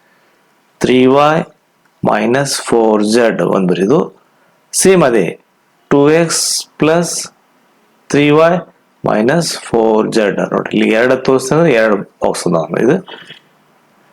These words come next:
So ಐದನೇದ್ರೊಳಗೆ ಒಂದನೇದು ಕಂಪ್ಲೀಟ್ ಆಯ್ತು. ಈಗ ನಾವು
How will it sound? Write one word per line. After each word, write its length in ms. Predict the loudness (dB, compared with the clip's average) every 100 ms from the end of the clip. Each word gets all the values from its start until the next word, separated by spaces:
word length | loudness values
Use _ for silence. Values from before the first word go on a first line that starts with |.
| -6
So 60 | 0 2
ಐದನೇದ್ರೊಳಗೆ 400 | 2 2 4 4 2
ಒಂದನೇದು 320 | 2 2 0 -2 -8 _ _ _ -4
ಕಂಪ್ಲೀಟ್ 320 | 0 0 2 0
ಆಯ್ತು. 300 | 0 0 0 -2 -10 _ _ _ _ _ -4
ಈಗ 80 | 0
ನಾವು 120 | 0